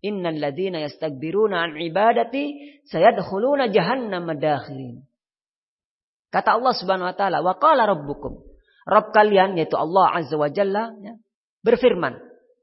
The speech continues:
"Ud'uni astajib lakum." Berdoalah kalian kepadaku. Ini perintah dari Allah.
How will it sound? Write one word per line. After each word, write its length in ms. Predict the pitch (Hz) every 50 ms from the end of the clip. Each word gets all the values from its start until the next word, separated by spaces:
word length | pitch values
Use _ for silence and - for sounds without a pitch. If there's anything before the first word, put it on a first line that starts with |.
| _ _ _ _ _ _ _ _ _ _ _
"Ud'uni 1500 | - 170 165 143 165 165 - - 208 254 277 285 277 269 262 254 240 233 240 254 254 254 240 226 208 190 170 139 - - - - - _ _ _ _ _ _ _ _ _
astajib 480 | - 160 - - - 165 143 143 147 -
lakum." 320 | 131 117 - - 120 - _ _ _ _ _ _ _ _ _ _ _ _ _ _ _ _ _ -
Berdoalah 560 | 147 175 151 156 220 190 196 220 208 170 156 -
kalian 240 | 180 175 175 160 160
kepadaku. 480 | 156 151 139 156 143 139 127 - - - - - - _ _ _ _ _ _ _ -
Ini 160 | 156 185 185
perintah 480 | - - 185 185 180 180 - 156 143 131
dari 240 | - 139 143 139 -
Allah. 640 | 131 127 135 160 165 151 - - - - - _